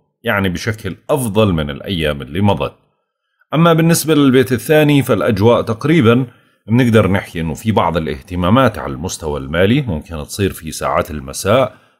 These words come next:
لتحصيل مكاسب مالية أو أموال لإلكم أو يجيكم بعض الدعم. أهم إشي تقليل المصاريف طيلة النهار.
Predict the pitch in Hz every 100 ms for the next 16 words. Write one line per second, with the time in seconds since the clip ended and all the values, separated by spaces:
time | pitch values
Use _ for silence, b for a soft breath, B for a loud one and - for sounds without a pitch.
0 | - 151 123 - 147 143 92 - 95 90
1 | - 64 69 76 117 113 - 82 - 69
2 | 73 98 78 - 120 113 131 - 90 101
3 | 85 117 127 104 85 78 87 73 80 69
4 | 78 - 127 151 b b b b 120 147
5 | 147 110 110 110 107 87 - 101 90 80
6 | 62 - 78 90 90 - 76 69 69 76
7 | 80 104 -